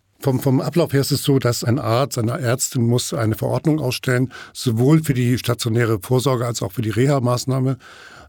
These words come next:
Die Erfahrung ist die, dass pflegende Angehörige eigentlich immer eine Indikation, wie man das nennt, für eine solche Maßnahme haben. Und ich, allein, dass sie beschreibt, wie erschöpft sie ist, dass sie am Ende ihrer Kräfte ist,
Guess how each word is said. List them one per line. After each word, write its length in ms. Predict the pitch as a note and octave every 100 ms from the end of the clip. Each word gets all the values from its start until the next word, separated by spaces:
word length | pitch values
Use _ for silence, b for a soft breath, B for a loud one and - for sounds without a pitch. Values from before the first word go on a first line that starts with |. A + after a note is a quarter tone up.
| -
Die 60 | C3
Erfahrung 440 | A2+ A#2+ D3+ D3
ist 260 | A#2+ - C3+
die, 260 | C#3 A#2
dass 260 | G2 A#2 -
pflegende 420 | B2 A#2+ B2+ A#2+
Angehörige 500 | A#2 B2 B2 B2 C3+
eigentlich 560 | A#2+ A2+ A#2 A2+ - _ _ _ _ _ _ _ _ -
immer 240 | B2 A#2+
eine 200 | B2 G#2+
Indikation, 640 | A#2 G#2+ A2+ - - B2 B2
wie 60 |
man 100 | A2
das 180 | G#2 G2
nennt, 360 | A2+ B2 - - - C#4+ A3+
für 160 | - C3
eine 340 | A2+ A#2 A2
solche 240 | A2 A2+ A2
Maßnahme 500 | G#2+ A2+ A2 G2+ F2+
haben. 340 | A2 C3 B2 B B B B B B _
Und 460 | A#2 A2+ A2+ A2 G#2+
ich, 420 | - B2+ - -
allein, 260 | A2+ A#2+ C3
dass 160 | B2 -
sie 120 | B2
beschreibt, 640 | A#2+ - A#2 B2+ F#2 - D#3+ -
wie 160 | A#2+ C3+
erschöpft 460 | A#2 - C3 -
sie 140 | - B2
ist, 400 | A2+ G2 - -
dass 100 | A2
sie 80 | A#2
am 80 |
Ende 200 | C3+ B2
ihrer 180 | B2 G#2
Kräfte 400 | F#2 C3 - A#2+
ist, 320 | A2+ G#2+ -